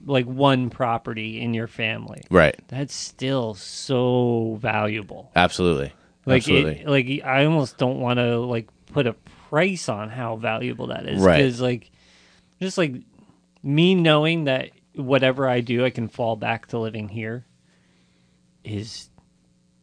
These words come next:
Speaker 1: I, I, I cannot put a price on that.
Speaker 2: Right.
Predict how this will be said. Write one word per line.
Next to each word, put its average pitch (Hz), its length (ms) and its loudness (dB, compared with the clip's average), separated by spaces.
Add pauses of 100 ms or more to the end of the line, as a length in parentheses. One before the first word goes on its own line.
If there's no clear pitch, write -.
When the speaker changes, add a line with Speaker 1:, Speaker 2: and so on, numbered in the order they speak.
(280)
Speaker 1:
I, 151 160 6
I, 139 300 0
I 135 120 4
cannot 127 600 0
put 123 140 -4
a 113 40 -4
price 156 400 -4
on - 180 -12
that. - 140 -16
Speaker 2:
Right. 175 260 0